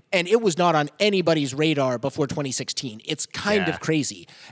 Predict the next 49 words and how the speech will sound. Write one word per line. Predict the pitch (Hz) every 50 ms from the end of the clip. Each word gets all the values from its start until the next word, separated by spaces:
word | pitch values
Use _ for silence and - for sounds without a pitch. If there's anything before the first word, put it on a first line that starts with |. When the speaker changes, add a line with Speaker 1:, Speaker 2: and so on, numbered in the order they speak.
| - -
Speaker 1:
And | 190 180
I | 180
think | 175 - 214 185 - -
Prop | - 185 185 175 -
ten | - 175 180 175 170 165 151 120
didn't | 135 175 170 165 151 127
just, | - 165 147 - - - -
I | 190
don't | 190 262 277
think | 240 220 180
Prop | - 190 180 -
ten | - 170 170 143
caused | - - - 196 208 208 180 143 -
that. | - 123 117 - - - -
I | - 170
think | 175 262 240 -
Prop | 214 214 208 196
ten | - 196 196 196
was | 175 165
the | 156 170
bleeding | 143 139 165 175 175 170 160 160
edge | 196 220 220 180 160 143 127 - - - - - _ _
of | 175 170 160 147
this | 156 147 - -
trend. | - - 214 226 196 143 120 117
And, | - - 156 156
like, | 156 156 156 - 143
we | 151 160 156
have | 165 180
a | 165
lot | 156 147 151 160 170 151 -
to | - 156
look | 156 147 -
back, | - 156 156 160 - - - - _ _ _ _ _
um, | - 156 147 143 139 135 131 131 -
on, | 147 156 160 156
like, | 156 151 139 -
the | 160
Prop | 131 - 160 147 139 -
ten | - - 165 165 156 139
fight | - 156 147 139
here | 123 151
in | 151 139
California | 135 143 147 165 247 269 247 196
as, | 165 - - - - 196 196 - -
as | 175 165
far | - - 180
as, | 170 160
like, | 165 147 -